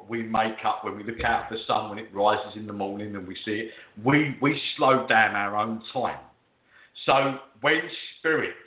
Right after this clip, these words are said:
talk about time, then it's a very speeded up process. And I think I mentioned to you before in a previous show how spirit always said to me that we're in this slow vibrational time,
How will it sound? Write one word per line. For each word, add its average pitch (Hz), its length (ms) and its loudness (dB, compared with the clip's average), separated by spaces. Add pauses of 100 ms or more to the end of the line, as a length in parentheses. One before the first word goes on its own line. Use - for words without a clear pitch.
talk 101 220 -14
about 80 360 -2 (200)
time, 85 400 -8 (380)
then 117 140 4
it's - 180 -6
a 117 60 -6
very 117 240 0 (360)
speeded 113 460 0
up - 340 -2
process. - 580 0 (100)
And 101 120 -6
I 120 120 -2
think 131 240 0
I 110 140 0
mentioned 110 500 -6 (120)
to 101 60 -16
you 98 260 -8 (300)
before 107 400 2
in 98 80 -2
a - 100 -12
previous 92 340 -4 (140)
show 98 340 4
how 98 360 6 (400)
spirit 135 340 0
always 110 300 0 (100)
said 113 200 -6 (100)
to 113 60 -12
me 90 280 -8
that 95 160 -6
we're 101 240 2
in 104 140 -4
this 92 80 -8 (120)
slow 90 240 -2
vibrational 87 760 -4 (120)
time, 92 360 2